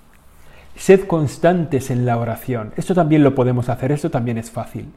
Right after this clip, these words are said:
Bueno, es fácil. Ser constantes en la oración va de dos cosas. Para ser constantes tenemos que darnos cuenta de que estás aquí,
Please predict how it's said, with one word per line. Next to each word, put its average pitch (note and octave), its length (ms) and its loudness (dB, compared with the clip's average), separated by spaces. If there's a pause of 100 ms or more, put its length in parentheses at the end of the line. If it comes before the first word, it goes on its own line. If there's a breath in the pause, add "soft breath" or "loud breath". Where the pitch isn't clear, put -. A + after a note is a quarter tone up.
(220)
Bueno, D3 180 -4
es - 100 -12
fácil. - 300 -4 (600 soft breath)
Ser D3 160 0
constantes D#3+ 400 -2
en D3 80 0
la C#3 80 2
oración D#3+ 460 0 (100)
va D3+ 80 2
de D3+ 140 0
dos C3+ 200 -2
cosas. - 720 -14
Para B2 180 -4
ser D#3+ 220 -2
constantes E3+ 640 -4
tenemos C3 320 -4
que - 80 -6
darnos A#2+ 380 -4
cuenta A#2+ 400 -10
de A#2+ 120 -10
que A#2+ 100 -14
estás - 320 -10
aquí, E3+ 300 -12